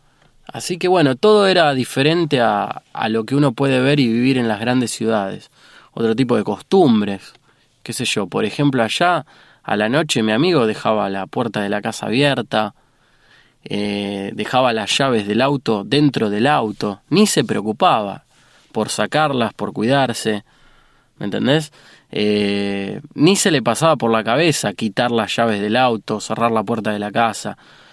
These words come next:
Y eso que yo le, le advertía en ese momento. Pero no, eh, él muy tranquilo,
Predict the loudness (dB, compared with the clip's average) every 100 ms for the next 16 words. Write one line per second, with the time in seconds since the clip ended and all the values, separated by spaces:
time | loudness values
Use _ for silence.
0 | -20 _ 0 2 2 0 0 2 2 2
1 | 0 -4 -4 -4 -2 -2 0 2 2 0
2 | -4 -4 -2 -2 -4 -8 -10 -16 _ _
3 | _ _ _ _ -2 0 2 2 -2 _
4 | _ _ _ _ -20 -20 -8 -4 -2 0
5 | 0 0 -2 -4 -4 -2 0 0 -2 -4
6 | 0 2 2 0 0 0 2 2 0